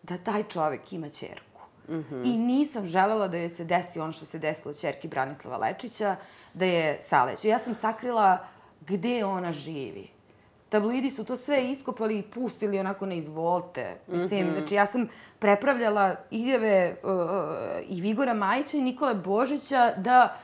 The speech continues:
Speaker 1: se ne bi, jel, otkrilo bilo šta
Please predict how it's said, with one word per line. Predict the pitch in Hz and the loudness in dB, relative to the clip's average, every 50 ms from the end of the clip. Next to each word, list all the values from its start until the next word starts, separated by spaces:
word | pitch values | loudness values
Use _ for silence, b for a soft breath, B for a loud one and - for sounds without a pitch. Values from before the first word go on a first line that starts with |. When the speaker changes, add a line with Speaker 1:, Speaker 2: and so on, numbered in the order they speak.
| B B B - | B B B -8
Speaker 1:
se | - - 233 220 | -4 0 2 4
ne | 220 220 233 220 | 6 6 6 4
bi, | 196 208 202 | 2 0 2
jel, | 220 233 220 202 196 | 4 6 6 6 6
otkrilo | 196 196 196 - - 220 233 220 202 196 190 170 B B B B B B | 4 2 2 -2 -2 0 2 6 8 8 6 6 B B B B B B
bilo | - 170 226 269 262 233 | -4 -2 0 2 2 0
šta | 214 - - 254 247 240 208 - - | 0 -2 2 4 6 6 6 4 0